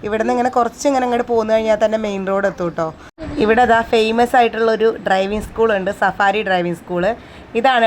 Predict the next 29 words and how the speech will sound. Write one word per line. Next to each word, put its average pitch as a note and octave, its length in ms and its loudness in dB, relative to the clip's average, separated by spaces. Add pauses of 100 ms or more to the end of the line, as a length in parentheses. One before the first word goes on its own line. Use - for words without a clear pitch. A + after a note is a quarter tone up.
ട്ടോ G3+ 140 0
നമ്മുടെ F#3+ 240 -2
കോട്ടപ്പടി, G3+ 500 -2 (260)
ഏ, G3 60 4 (160)
റോഡാണ് F#3 420 0 (120)
ട്ടോ. F3 100 -2 (400)
കോട്ടയിലേക്ക് G#3 640 0
പോണ G#3+ 240 2 (180)
റോഡാണ്. F#3 420 0 (580)
ഇവിടുന്ന്, A3+ 360 0 (220)
ഏ, - 20 0 (500)
ഈ - 20 -4 (220)
ഇപ്പുറത്തെ A#3+ 340 -2
സൈഡിലേക്ക് A#3+ 440 0
പോയാൽ A3 340 2 (520)
അത്താണിക്കലും, G3+ 580 -2 (140)
നമ്മളിപ്പോൾ B3 400 0
പോകുന്നത് G#3 380 0 (200)
വളവിലേക്കാണ് G3 760 -2
ട്ടോ. F3+ 100 -2 (460)
അതുകൊണ്ട് G#3 320 2
തന്നെ A3 240 0
ദാ G3+ 80 4 (300)
ഈ G#3+ 40 -8 (160)
മലപ്പുറം, G#3 460 0 (320)
കോഴിക്കോട് G3+ 480 -2
ബോർഡറൊക്കെ G#3+ 480 0
വരുന്നത് F#3+ 340 -2 (460)
ഇവിടെയാണ്. F#3 400 2